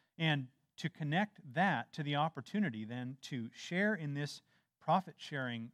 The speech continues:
program is a way of dignifying the work of his employees, a way of saying, "I want you to grow in your ability to do what you do. I even want to benefit,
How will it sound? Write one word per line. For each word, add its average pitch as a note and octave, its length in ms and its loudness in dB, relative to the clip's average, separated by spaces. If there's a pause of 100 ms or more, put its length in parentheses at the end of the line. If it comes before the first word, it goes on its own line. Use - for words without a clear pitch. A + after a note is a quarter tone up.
program A#2+ 640 2 (360)
is F3+ 340 2
a D#3+ 60 -2
way F3+ 220 0
of C#3+ 100 0 (260)
dignifying B2 840 0
the B2 100 -10
work D3 360 -4
of G#2+ 100 -10
his G#2+ 160 -16
employees, C#3 680 -16 (100)
a D#3 80 2
way G#3+ 160 8
of F#3 100 4
saying, F3+ 400 0 (460)
"I B3 180 10
want G3 340 4 (540)
you C#3+ 720 4 (260)
to C#3+ 360 0 (200)
grow C#3+ 600 6
in C#3+ 380 -2
your F3+ 380 6
ability D3 540 2
to - 140 -14
do A#2+ 440 -2
what C3 240 0
you B2 160 -4
do. A2 320 -8 (200)
I B3 200 8
even G3+ 420 6
want F#3+ 220 4
to F3 80 -2
benefit, F3+ 480 2